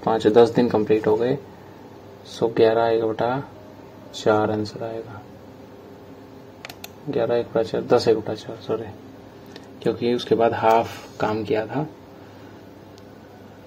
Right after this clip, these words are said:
सतमुचु पैंतीस एंड हाफ, ओके, ये try नहीं किया पर ये भी हो जाएगा। तीन की height छप्पन centimeter, average तीन की height का छप्पन है, तो height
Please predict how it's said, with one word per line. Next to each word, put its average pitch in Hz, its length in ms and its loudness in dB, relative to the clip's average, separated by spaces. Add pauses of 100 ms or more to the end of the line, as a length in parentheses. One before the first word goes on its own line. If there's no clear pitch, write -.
सतमुचु 117 480 -4
पैंतीस 120 540 6 (340)
एंड 107 180 2
हाफ, 101 540 -6
ओके, 104 300 -4 (1700)
ये 110 440 4 (180)
try 113 200 4
नहीं 117 160 0
किया 113 160 2
पर 110 300 -2 (400)
ये 117 60 4
भी 113 120 2
हो 107 140 6
जाएगा। 104 400 2 (1000)
तीन 127 220 6
की 127 100 6
height 117 240 8
छप्पन 117 340 0
centimeter, 113 560 0 (340)
average 120 480 4
तीन 120 200 0
की 120 80 2
height 113 180 8
का 120 80 4
छप्पन 117 400 0
है, 123 220 -2 (600)
तो 110 80 0
height 113 340 4